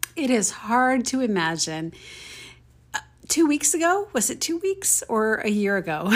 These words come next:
<laughs> Just not too long ago, we had snow. And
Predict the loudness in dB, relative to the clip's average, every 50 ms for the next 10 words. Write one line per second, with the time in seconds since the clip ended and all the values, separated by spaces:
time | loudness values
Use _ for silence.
0 | 4 4 4 2 0 -2 -6 -12 -8 -4 -2 -2 -2 -2 0 2 4 4 4 4
1 | 2 2 2 2 2 2 2 2 4 4 4 4 2 2 0 0 0 0 2 2
2 | 2 2 0 0 -2 -2 -2 -2 -2 0 -2 -2 -4 -4 -6 -8 -10 -12 -14 -18
3 | -20 -20 -20 -20 -20 -20 -20 -20 -20 -20 -18 -16 -16 -16 -16 -16 -18 -20 -20 -20
4 | -20 -20 -20 -20 _ -6 -2 0 2 4 4 4 4 4 4 2 0 -2